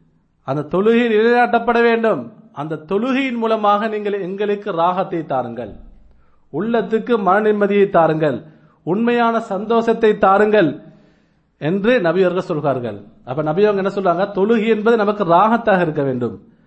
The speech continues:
நமது உள்ளத்துக்கு சுமையாக இருக்க வேண்டுமா, சுகமாக இருக்க வேண்டுமா? எப்படி இருக்கணும்? சுகமாக இருக்க வேண்டும், சுமையாக இருக்கக்கூடாது. எப்பொழுதும் சுகமாகத்தான்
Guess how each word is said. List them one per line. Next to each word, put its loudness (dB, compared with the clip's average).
நமது 2
உள்ளத்துக்கு 0
சுமையாக -2
இருக்க -2
வேண்டுமா, -4
சுகமாக -2
இருக்க -4
வேண்டுமா? -8
எப்படி 2
இருக்கணும்? 2
சுகமாக 0
இருக்க -2
வேண்டும், -6
சுமையாக -2
இருக்கக்கூடாது. -8
எப்பொழுதும் 0
சுகமாகத்தான் 0